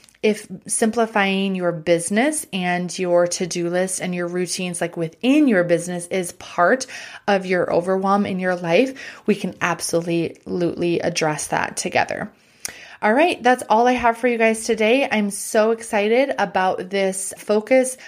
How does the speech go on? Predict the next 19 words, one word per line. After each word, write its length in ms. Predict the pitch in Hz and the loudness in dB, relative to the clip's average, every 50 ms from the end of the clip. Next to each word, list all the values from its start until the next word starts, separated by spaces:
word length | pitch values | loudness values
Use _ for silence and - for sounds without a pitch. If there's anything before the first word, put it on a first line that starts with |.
| - - _ | -20 -20 _
for 460 | - - 214 214 214 214 220 214 - | -6 -2 0 2 4 4 2 2 0
twenty 400 | - - - 226 208 208 208 214 | -2 -4 -4 -2 0 0 0 -2
twenty-two. 760 | 208 - - 202 202 196 202 202 - - 208 196 196 202 202 202 - - - - - - - | -2 -2 -4 -2 -2 -2 -4 -4 -2 0 0 2 4 2 2 0 -4 -16 -16 -18 -10 -4 0
And 420 | 220 202 202 196 196 196 196 190 - - | 2 2 4 4 2 2 2 0 -2 -4
if 140 | 202 196 - | -4 -4 -2
you 140 | 202 202 196 | 0 2 2
are 120 | 196 196 | 2 2
ready 320 | 190 196 185 185 190 196 190 | 2 2 2 2 2 2 0
to 140 | 196 - 190 | -2 -4 -6
simplify 580 | - - 185 175 - 190 185 180 - 180 175 | -4 -4 -4 -4 -2 -4 -4 -2 0 0 0
your 260 | 180 180 180 180 180 | 2 2 0 0 2
life 320 | 175 170 165 170 190 185 - | 2 2 2 2 0 -4 -6
in 240 | - - 185 180 170 | -6 -6 -6 -4 -4
six 440 | - - - 170 170 - - - | -2 -2 -2 -2 -2 -4 -8 -8
months, 540 | - 180 170 165 165 180 269 269 - - - - - _ _ _ _ _ _ _ _ | -6 -2 0 0 2 2 2 0 -2 -4 -6 -12 -18 _ _ _ _ _ _ _ _
come 240 | - - 226 226 220 | -2 2 2 4 4
coach 300 | 233 240 254 254 - - | 4 2 2 2 0 -2
with 180 | 220 220 220 | -2 -2 -2
me. 220 | 196 165 165 170 | -4 -6 -6 -6